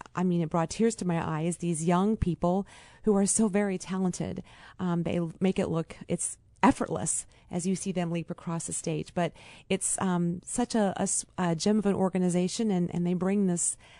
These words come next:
live ballet right here in Champaign County. We don't have to go to Chicago for it. We can just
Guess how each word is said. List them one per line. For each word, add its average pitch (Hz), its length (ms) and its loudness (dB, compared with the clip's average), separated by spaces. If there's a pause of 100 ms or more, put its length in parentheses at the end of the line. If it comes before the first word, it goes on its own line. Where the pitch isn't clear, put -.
(120)
live 180 320 2
ballet 190 320 2
right 202 260 0
here 214 180 -2
in 196 80 0
Champaign 190 460 -2
County. 196 320 0
We 160 100 0
don't 175 120 0
have 190 160 -2
to 180 80 -6
go 185 100 2
to 175 60 0
Chicago 196 440 -6
for 170 260 -2
it. - 80 -4
We 180 100 0
can 165 200 0
just 165 300 -4